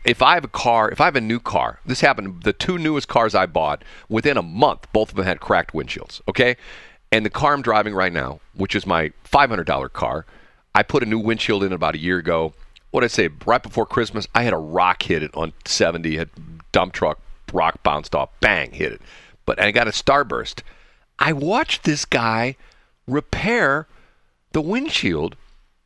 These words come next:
with this ten dollar kit from Wally World. And I'm going like, "Man, when I get off the air <laughs> tomorrow morning,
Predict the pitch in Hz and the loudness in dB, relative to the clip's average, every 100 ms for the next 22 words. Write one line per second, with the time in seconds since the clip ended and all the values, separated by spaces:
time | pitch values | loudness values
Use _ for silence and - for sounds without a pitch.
0 | _ 143 180 196 180 - - - - - | _ -4 -2 0 -2 -6 -14 -16 -4 0
1 | 240 233 180 165 - - 214 - 190 180 | 2 2 2 0 0 0 0 0 -4 0
2 | 190 262 339 294 76 90 87 - _ _ | 0 2 0 0 -4 -6 -12 -20 _ _
3 | _ _ 156 135 123 104 90 - - _ | _ _ -2 0 2 2 0 -4 -20 _
4 | _ 80 92 127 - 71 98 110 - 104 | _ 0 0 0 -2 -2 2 0 2 2
5 | 110 - 131 117 131 113 117 - | 2 0 0 0 2 0 0 -2